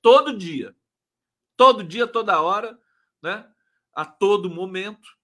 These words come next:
pro S T F reagir, né? Então, você vê, eu, o S T F, assim, não é uma coisa pessoal.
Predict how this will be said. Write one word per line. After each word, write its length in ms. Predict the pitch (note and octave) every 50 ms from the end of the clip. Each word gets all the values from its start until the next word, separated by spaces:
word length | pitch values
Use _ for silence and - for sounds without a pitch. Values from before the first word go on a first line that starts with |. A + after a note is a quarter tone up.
| _ _
pro 160 | - F3 F#3+
S 260 | G3 F#3 F3+ F#3 - -
T 80 | G3+
F 360 | E3+ D3 C#3+ D3+ - - F3+
reagir, 560 | E3+ F3 F#3 G3 F#3+ F3 - A#2 A2+ G#2+ - - _ _ _ -
né? 200 | B2 C#3+ D3 - _ _ -
Então, 480 | F#3+ F3+ F#3 - - E3+ F3+ G#3 -
você 180 | - - A3 A3+
vê, 340 | G3+ D3+ D3+ E3 F3+ G#3+ - _ _ _ _ _ _ _
eu, 180 | G3 G3+ F#3 A3+
o 80 | G#3+
S 240 | A#3+ B3+ B3 - -
T 60 | A#3+
F, 220 | A#3+ B3 B3+ B3+ B3+
assim, 180 | B3 B3+ B3
não 280 | A#3 A#3+ B3 C4 B3+ C4
é 140 | C#4 C#4+ C#4
uma 160 | C4 C4 B3+
coisa 300 | - C4 C4 A#3+ A#3 B3
pessoal. 840 | B3 - B3+ B3 B3 - - A3 G3 F#3+ F#3+ F#3+ F#3 E3 A#2+ - -